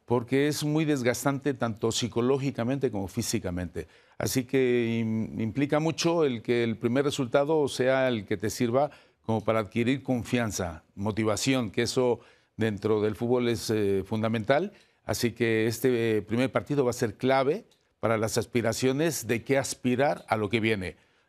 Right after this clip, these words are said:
Ya sea me voy por la Liga o me voy por la Conca Champions, porque el resultado de mañana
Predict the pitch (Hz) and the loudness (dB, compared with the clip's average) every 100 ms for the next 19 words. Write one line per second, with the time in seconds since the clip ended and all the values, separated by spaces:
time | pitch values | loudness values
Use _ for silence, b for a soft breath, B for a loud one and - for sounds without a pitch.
0 | b 120 131 143 135 98 - _ _ - | b 0 2 2 2 0 -6 _ _ -4
1 | 107 131 143 131 143 151 156 165 - _ | 0 0 2 2 2 2 0 -2 -10 _
2 | _ _ 127 131 131 139 131 120 110 98 | _ _ 0 2 2 2 0 2 2 0
3 | 107 98 104 127 120 98 87 - - 98 | -2 -2 0 0 0 -2 -6 -6 -6 -4
4 | - 101 101 98 98 107 110 127 135 127 | 0 2 2 2 0 -2 0 2 2 2
5 | 120 143 160 185 - | 0 0 0 -4 -8